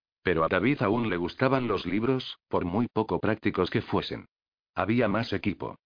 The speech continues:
Dos pantallas de proyección de transductores de sonido, registros de tono, filtros electrónicos para moldear sonidos orales, para elevar o bajar el tono, y para cambiar el timbre y la fase. Había intentado cargar él mismo los instrumentos,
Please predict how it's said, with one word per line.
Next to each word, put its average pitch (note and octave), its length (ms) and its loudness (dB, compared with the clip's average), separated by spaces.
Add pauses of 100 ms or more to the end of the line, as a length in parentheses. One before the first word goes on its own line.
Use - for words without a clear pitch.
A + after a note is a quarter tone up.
(220)
Dos D#2 220 -4
pantallas A2+ 680 0
de G#2+ 100 0
proyección F2+ 600 0
de A#2 100 2
transductores G2 760 0
de F#2+ 100 0
sonido, A2 540 -2
registros A#2+ 640 0
de E2 120 -2
tono, G#2+ 380 0 (100)
filtros A#2 420 -2
electrónicos G2 680 0
para D#2+ 220 0
moldear D2+ 420 -2
sonidos A2 460 0
orales, A2 560 -2
para F#2 240 0
elevar F#2+ 320 0
o G2 60 2
bajar A2 280 2
el F2 160 -2
tono, G#2+ 400 0
y G#2 120 2
para G2+ 240 -2
cambiar D#2+ 360 0
el F2+ 140 0
timbre F#2+ 320 0
y A#2+ 60 2
la G2+ 100 -4
fase. - 400 -6 (480)
Había G#2+ 280 2
intentado G2+ 720 0
cargar F#2 340 0
él G#2 160 0
mismo A#2 340 -2
los G#2+ 160 -2
instrumentos, G2+ 800 0